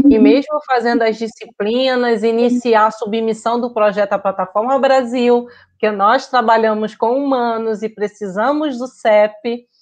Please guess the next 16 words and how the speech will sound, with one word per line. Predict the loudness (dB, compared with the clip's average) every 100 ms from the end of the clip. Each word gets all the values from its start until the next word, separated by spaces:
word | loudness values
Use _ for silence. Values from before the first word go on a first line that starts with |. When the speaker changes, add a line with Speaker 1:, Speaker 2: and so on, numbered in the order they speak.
| _ _ -16
Speaker 1:
então, | -10 -2 -2 -2
enquanto | -2 -2 0
tá | 0
fazendo | 0 -2 -2
a |
disciplina, | -4 -6 -10 -4 -2 -2 -2
já | -2 -2
anda | -2 -2 -2 0 0 0
com | 0 -4
o |
projeto | -2 0 0 0 -2 -2
pra | -4 -4
submeter | -4 -4 -4 -2 0
à |
Plataforma | 0 -2 -4 -4 -4 -2
Brasil. | -2 -4 -2 -4